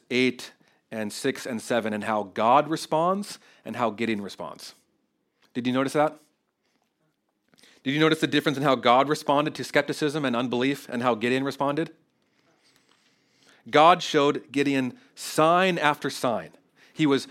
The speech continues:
gracious and merciful and patient with him. He showed him four signs proving I,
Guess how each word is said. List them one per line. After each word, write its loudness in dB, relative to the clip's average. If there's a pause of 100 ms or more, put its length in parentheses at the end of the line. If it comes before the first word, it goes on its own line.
(140)
gracious 2
and -2
merciful -2
and -2
patient -4 (480)
with -6
him. -8 (680)
He -4
showed 4
him 0
four 4
signs 2
proving 0
I, 4